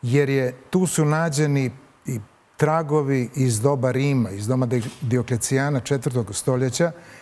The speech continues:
Oni su, on je svojim zaslužnim davao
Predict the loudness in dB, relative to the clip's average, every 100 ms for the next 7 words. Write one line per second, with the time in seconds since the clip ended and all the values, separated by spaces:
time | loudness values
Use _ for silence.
0 | -12 -2 0 2 0 0 0 0 0 -8
1 | -20 -20 _ _ -20 -8 0 2 2 -2
2 | 2 2 2 0 -2 0 0 0 0 0
3 | 2 0 -2 -8 -18 _ _ _ _ -4
4 | 0 2 2 2 0